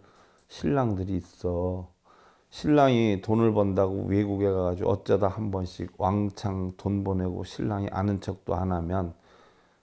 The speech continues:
그게 좋을까?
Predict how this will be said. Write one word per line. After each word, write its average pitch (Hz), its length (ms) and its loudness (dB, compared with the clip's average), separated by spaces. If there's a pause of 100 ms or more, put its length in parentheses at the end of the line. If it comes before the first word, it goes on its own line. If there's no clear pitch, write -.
(1600)
그게 107 360 2
좋을까? 90 1000 -6